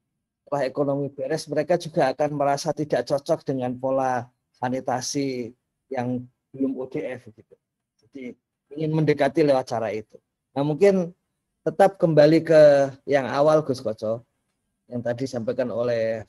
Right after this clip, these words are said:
Pak Kun itu. Bagaimana cara mengubah, eh, budayanya? Kita akan mulai dari mana? Apakah mulai dari ekonomi? Apakah mulai dari, apa namanya itu, eh,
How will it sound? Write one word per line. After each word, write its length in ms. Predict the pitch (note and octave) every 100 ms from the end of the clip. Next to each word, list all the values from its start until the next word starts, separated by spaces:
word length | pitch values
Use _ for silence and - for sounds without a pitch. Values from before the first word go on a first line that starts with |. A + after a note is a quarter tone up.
| _
Pak 240 | G2+ E2
Kun 320 | - C3+ A2+
itu. 160 | G#2+ A#2 B2 _ _ _ _ _ _ _ _ _ _ _ _ _ _ _ -
Bagaimana 640 | C#3 D#3 D3 C#3 D3 E3
cara 320 | E3 D#3 D3+
mengubah, 640 | D3+ D3 D3 C#3+ D3+ C#3 -
eh, 680 | B2+ B2+ B2 A#2+ G#2+ G#2 G2+ G2+ _ _ _ B2+
budayanya? 640 | B2 B2 B2+ B2+ C#3 A2+
Kita 240 | - B2+ C#3+
akan 240 | D#3 C#3+
mulai 160 | C3+ C#3
dari 240 | C3+ A#2+
mana? 400 | C3 B2+ A#2 F#2
Apakah 320 | - B2+ C#3+
mulai 240 | C3+ C#3+ C#3+
dari 320 | C3+ B2+ A#2+
ekonomi? 720 | B2 B2+ B2+ B2+ C#3+ E3 F3+ F#3 _ _ _ _ _ _ _
Apakah 240 | - C3+
mulai 320 | C3+ C3 C3 C3
dari, 720 | B2+ B2 B2 B2 A#2+ A#2 G#2+
apa 240 | G#2+ -
namanya 480 | B2 B2+ B2+ B2 B2
itu, 240 | - D3 - _ _ _ _ _ _ _ _ _ _ A2
eh, 160 | G#2